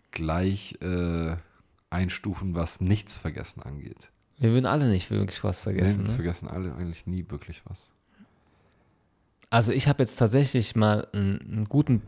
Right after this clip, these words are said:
Speaker 2: Strike gehabt, so was Karte vergessen, um reinzukommen.
Speaker 1: Ja, okay.
Speaker 2: Das hattest du ja auch manchmal so da
Speaker 1: Ja,
Speaker 2: gehabt.
Speaker 1: ja, weil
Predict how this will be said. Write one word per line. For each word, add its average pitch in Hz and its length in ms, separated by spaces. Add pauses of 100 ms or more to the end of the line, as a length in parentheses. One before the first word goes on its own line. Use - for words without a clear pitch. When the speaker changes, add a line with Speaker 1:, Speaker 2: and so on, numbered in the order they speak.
(760)
Speaker 2:
Strike - 480
gehabt, 117 320
so 104 140
was 98 240
Karte 120 340
vergessen, 113 540
um 104 100
reinzukommen. 110 640 (280)
Speaker 1:
Ja, 87 60
okay. 85 220 (320)
Speaker 2:
Das - 80
hattest 104 220
du 107 60
ja - 60
auch 113 220
manchmal 117 400
so 123 200
da 113 180
Speaker 1:
Ja, 92 140
Speaker 2:
gehabt. 101 260
Speaker 1:
ja, 95 60
weil 98 200